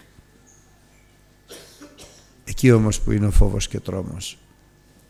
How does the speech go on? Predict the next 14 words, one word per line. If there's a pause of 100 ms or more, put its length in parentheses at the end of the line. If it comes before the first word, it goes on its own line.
(520)
είναι
να
φέρουμε
την
καρδιά
μας
σήμερα
μπροστά
στο
Θεό. (2500)
«Κύριε, (1900)
βγάλε
κάθε
πίκρα.